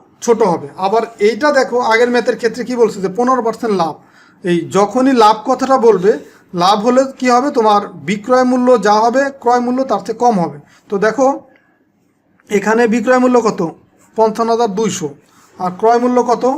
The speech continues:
তার চেয়ে কম, তোমার এই আটচল্লিশ হাজার টাকা। মানে লাভ মানে হচ্ছে ক্রয় মূল্য ছোট, এটা বুঝবা, যে লাভ মানে হচ্ছে, লাভ সমান হচ্ছে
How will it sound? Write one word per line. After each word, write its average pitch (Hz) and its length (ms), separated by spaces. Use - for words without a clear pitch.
তার 190 200
চেয়ে 226 140
কম, 202 260
তোমার 214 260
এই 175 220
আটচল্লিশ 220 520
হাজার 262 260
টাকা। 180 360
মানে 175 280
লাভ 180 280
মানে 262 260
হচ্ছে 262 260
ক্রয় 262 300
মূল্য 262 240
ছোট, 240 280
এটা 208 220
বুঝবা, 160 280
যে 156 120
লাভ 180 280
মানে 233 280
হচ্ছে, 262 460
লাভ 190 240
সমান 240 340
হচ্ছে 262 420